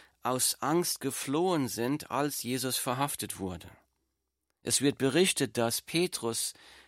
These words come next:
einer der engsten Freunde von Jesus, je-, den Jesus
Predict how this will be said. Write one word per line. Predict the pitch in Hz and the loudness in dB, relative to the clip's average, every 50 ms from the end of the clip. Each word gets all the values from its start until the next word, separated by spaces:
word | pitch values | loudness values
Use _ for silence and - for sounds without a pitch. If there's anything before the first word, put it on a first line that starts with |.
| _ _ | _ _
einer | - 120 131 139 135 | -2 0 0 2 2
der | 139 131 123 | 0 0 0
engsten | - 139 165 180 - - - 151 147 | 2 4 4 4 4 4 4 4 4
Freunde | - - - 123 147 165 180 170 151 | 2 2 2 4 4 6 4 4 0
von | - - - 123 120 | 0 -2 -2 -2 -2
Jesus, | 110 98 104 113 120 - - 139 147 - - - - - - - - - - _ _ _ | -2 -4 -4 -4 -4 -4 -4 -4 -4 -4 -6 -8 -10 -14 -20 -20 -20 -20 -20 _ _ _
je-, | - 107 - - _ _ _ _ _ _ - | -8 -8 -8 -8 _ _ _ _ _ _ 0
den | 117 120 120 | 0 0 0
Jesus | 107 107 123 135 156 147 - 143 147 143 - | 0 0 2 2 2 2 2 2 2 0 0